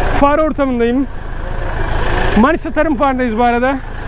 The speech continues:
Bu traktör mekanik bir sisteme sahip değil bu. Ee, power shuttle'lı ileri geri sistemine sahip arkadaşlar.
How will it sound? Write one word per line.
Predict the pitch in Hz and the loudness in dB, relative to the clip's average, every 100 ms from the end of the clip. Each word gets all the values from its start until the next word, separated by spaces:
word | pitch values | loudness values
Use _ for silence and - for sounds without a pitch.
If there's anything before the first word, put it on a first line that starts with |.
| - - - - - - - - - - - - - - - - - - - 214 165 | -8 -6 -6 -4 -4 -2 -2 -2 0 0 0 0 0 0 0 0 0 0 2 2 4
Bu | 330 415 - - - | 4 2 -2 -10 -2
traktör | 349 339 359 403 415 | -2 0 -2 -2 -2
mekanik | 311 294 359 403 - | -2 0 0 0 0
bir | 370 - - - - - | -2 -4 -8 -8 -6 -6
sisteme | - - 339 285 - 254 | -4 0 2 0 -4 -6
sahip | - 311 320 330 | 0 0 0 -2
değil | 339 320 | -2 0
bu. | 339 403 359 233 | -2 -2 -4 0
Ee, | 233 247 - | 2 0 0
power | 311 330 311 | 0 0 -4
shuttle'lı | 320 302 285 302 - - - - - - - - - - - - - - | -2 0 2 0 -2 -10 -10 -8 -8 -6 -4 -2 -2 -2 0 0 0 2
ileri | 233 269 262 | 2 2 0
geri | 294 302 - - - | 0 -2 -6 -8 -6
sistemine | - 294 277 | 0 2 2
sahip | - 262 262 | 2 0 0
arkadaşlar. | 262 254 262 - | -2 -2 -2 0